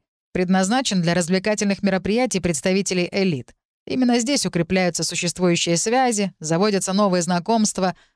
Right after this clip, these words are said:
влиятельные лица заявляют о своих намерениях или делятся тревогами. Именно здесь формируются общественные мнения под их влиянием». «Главные трудяги общества»,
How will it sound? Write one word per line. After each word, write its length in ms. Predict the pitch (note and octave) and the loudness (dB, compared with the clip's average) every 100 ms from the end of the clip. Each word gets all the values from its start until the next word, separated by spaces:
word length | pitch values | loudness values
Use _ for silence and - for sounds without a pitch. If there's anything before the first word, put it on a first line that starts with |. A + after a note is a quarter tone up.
| - | -6
влиятельные 640 | G#3 G3+ G#3+ B3 A3+ G3 F#3 | 0 2 2 0 0 2 2
лица 300 | G#3 A3+ F#3+ | 0 0 0
заявляют 480 | F3+ F3 F#3 G3+ | 2 2 2 2
о 40 | F#3+ | 0
своих 300 | F3+ F#3 F#3 | 0 -2 0
намерениях 640 | F3+ F#3+ A3+ A3 F#3 F3+ | 0 2 2 0 0 0
или 160 | F3+ E3+ | -2 0
делятся 340 | F3+ F3+ F3+ | 0 0 -2
тревогами. 640 | G3+ G#3 G#3+ D#3+ D3 C#3+ - _ _ - | -2 0 2 0 -2 -4 -10 _ _ -2
Именно 320 | A3+ G3+ F#3 | 0 2 2
здесь 300 | E3 G3+ - | 2 0 0
формируются 640 | A3+ G3+ F#3 G#3+ G3 G3 | 0 2 2 2 0 -2
общественные 560 | F3 - G3 F#3 F#3 F3+ | -2 -2 -2 0 0 2
мнения 400 | F#3+ A#3+ A#3 G3 | 2 2 2 0
под 220 | F3+ F3 | 0 0
их 140 | E3+ | -2
влиянием». 640 | F#3+ G3 D#3+ C#3 D3 D3 B2+ _ _ _ _ _ _ D#3+ | 0 0 0 -4 -6 -8 -10 _ _ _ _ _ _ -8
«Главные 560 | C#3+ D#3+ F#3+ F#3 F#3 | -2 2 2 2 0
трудяги 440 | F3+ F3+ F#3 F3 F3+ | 0 0 0 0 2
общества», 600 | F#3+ - D3+ - D3+ | 0 0 -6 -4 -6